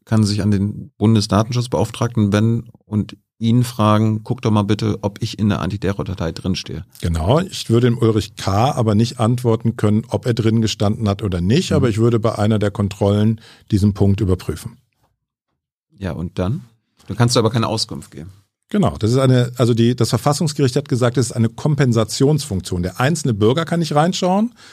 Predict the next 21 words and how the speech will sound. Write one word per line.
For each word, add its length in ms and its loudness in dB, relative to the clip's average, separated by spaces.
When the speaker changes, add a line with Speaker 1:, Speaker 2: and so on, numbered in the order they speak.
Speaker 2:
also 220 2
muss 180 0
es 120 -6
eine 220 0
unabhängige 600 0
Institution 800 -2
geben, 480 0
die 60 0
nicht 300 2
weisungsgebunden 880 0
ist 160 -4
von 160 -2
der 120 0
gleichen, 640 0
äh, 180 0
Ebene, 340 2
Bundesregierung, 880 2
die 80 0
diese 200 -4
Sicherheitsbehörde 880 2
betreibt, 560 -2